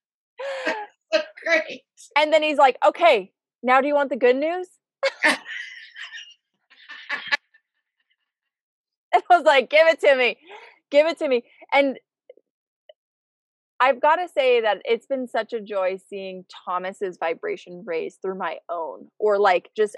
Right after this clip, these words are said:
Speaker 2: our interactions, you know? It's so fun, and he uses these words,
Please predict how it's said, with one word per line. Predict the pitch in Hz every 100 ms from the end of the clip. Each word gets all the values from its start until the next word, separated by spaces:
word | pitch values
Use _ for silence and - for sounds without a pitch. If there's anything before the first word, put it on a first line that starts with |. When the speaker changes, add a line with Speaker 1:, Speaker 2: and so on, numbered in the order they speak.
| -
Speaker 2:
our | 190 196 -
interactions, | 185 170 147 - - 185 180 92 _ _
you | 196 208
know? | 190 180 180 -
It's | 220 - _ -
so | 214 196 -
fun, | 185 175
and | 175 208
he | 220 226 226
uses | 220 226 208 202 202
these | 202 190
words, | 185 202 196 196 196 196